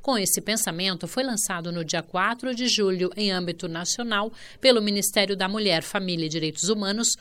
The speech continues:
o programa Desafio Detox Digital Brasil. E, em nível estadual, o Paraná é o primeiro estado a adotar o programa, lançado na manhã desta segunda-feira no plenário da Assembleia Legislativa,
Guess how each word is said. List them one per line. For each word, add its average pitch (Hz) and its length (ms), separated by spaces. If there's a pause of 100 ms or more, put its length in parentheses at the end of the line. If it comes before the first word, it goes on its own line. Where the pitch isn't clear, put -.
(200)
o 254 80
programa 208 420
Desafio 190 540
Detox 208 640
Digital 214 480
Brasil. 202 540 (320)
E, 277 100
em 226 140
nível 175 280
estadual, 202 640
o 262 120
Paraná 214 500
é 220 140
o 214 40
primeiro 254 440
estado 214 440
a 214 100
adotar 214 360
o 214 60
programa, 196 520 (280)
lançado 208 420
na 170 100
manhã 170 120 (160)
desta 170 300
segunda-feira 220 800
no 220 100
plenário 226 500
da 180 120
Assembleia 170 520
Legislativa, 175 880